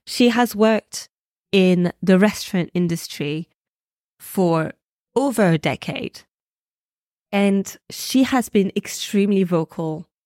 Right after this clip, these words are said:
in changing this industry and highlighting the violence, the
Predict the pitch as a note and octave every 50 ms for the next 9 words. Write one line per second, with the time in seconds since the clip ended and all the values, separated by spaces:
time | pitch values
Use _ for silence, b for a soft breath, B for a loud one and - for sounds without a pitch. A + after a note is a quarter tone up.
0 | _ - G3 F#3 F3 F3 E3+ E3 E3 - - _ _ _ _ _ _ _ _ -
1 | - - - G#3+ G#3 G#3 G3+ G3+ F3+ G3 F3+ F3 E3+ E3 - - F3 D#3+ D#3 D3+
2 | - - - - - - - - - _ _ _ _ _ _ _ _ _ - F#3
3 | F3+ E3+ E3 D#3+ D#3+ D#3 - - _ _ - F3 - - G#3 G#3+ G#3+ G3+ F#3+ F#3
4 | F#3 F3+ - - F3+ D#3+ - D#3+ D3+ - - G#3+ A3 A3+ A3+ A3 A3 G#3+ G#3+ G3+
5 | G3+ G3+ - - - - - _ _ _ _ _ _ _ _ _ - F3+ E3